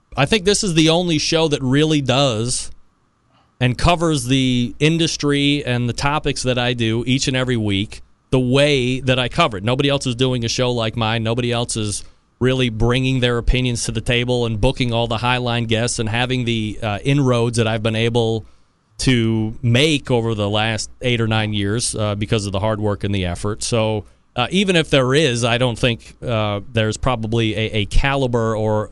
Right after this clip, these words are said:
a high level of professionalism. And look, I would, I, I've made this show to transition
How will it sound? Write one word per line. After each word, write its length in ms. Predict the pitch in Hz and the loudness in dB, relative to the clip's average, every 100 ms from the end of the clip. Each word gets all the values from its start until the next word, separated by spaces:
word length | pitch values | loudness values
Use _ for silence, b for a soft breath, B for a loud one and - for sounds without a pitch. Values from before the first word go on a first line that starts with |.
| - | -6
a 400 | 101 104 95 95 - _ _ - | -4 -4 -4 -8 -16 _ _ -4
high 200 | 165 147 | 0 0
level 400 | 131 131 123 113 | 0 0 0 -2
of 100 | 101 | 0
professionalism. 720 | 113 - 151 151 127 110 98 b b - | 0 2 0 0 -2 -2 -4 b b -4
And 80 | 147 | 2
look, 240 | 226 - - _ | 2 0 -14 _
I 220 | - 151 175 | -6 -2 2
would, 220 | 190 156 | 0 0
I, 280 | 147 156 139 - - | -2 -2 -2 -6 0
I've 220 | 139 131 | 0 2
made 480 | 135 151 190 208 139 | 2 4 2 0 0
this 200 | 170 160 | 0 0
show 640 | - 170 160 127 110 127 - | 0 2 4 2 0 -4 -2
to 120 | 139 | 0
transition 960 | - 160 147 131 151 185 147 113 120 | 2 2 2 2 0 0 0 -2 -4